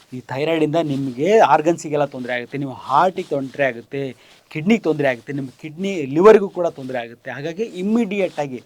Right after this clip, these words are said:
ಥೈರಾಯ್ಡ್ ಜಾಸ್ತಿ ಇತ್ತು ಅಂತಂದ್ರೆ ಅಥವಾ ಕಡಿಮೆ ಇತ್ತು ಅಂತಂದ್ರೆ ಇಮಿಡಿಯೇಟ್ ಆಗಿ ನೀವು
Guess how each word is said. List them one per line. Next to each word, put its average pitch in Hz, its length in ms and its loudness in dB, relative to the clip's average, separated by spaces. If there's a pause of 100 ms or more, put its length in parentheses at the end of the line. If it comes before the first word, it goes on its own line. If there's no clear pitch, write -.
(100)
ಥೈರಾಯ್ಡ್ 143 320 -2
ಜಾಸ್ತಿ 139 420 -10
ಇತ್ತು 147 200 -14
ಅಂತಂದ್ರೆ 135 360 -6
ಅಥವಾ 202 180 0 (300)
ಕಡಿಮೆ 147 260 -2
ಇತ್ತು 156 200 -2
ಅಂತಂದ್ರೆ 127 400 -6
ಇಮಿಡಿಯೇಟ್ 156 640 -6
ಆಗಿ 135 140 -12
ನೀವು 165 240 -8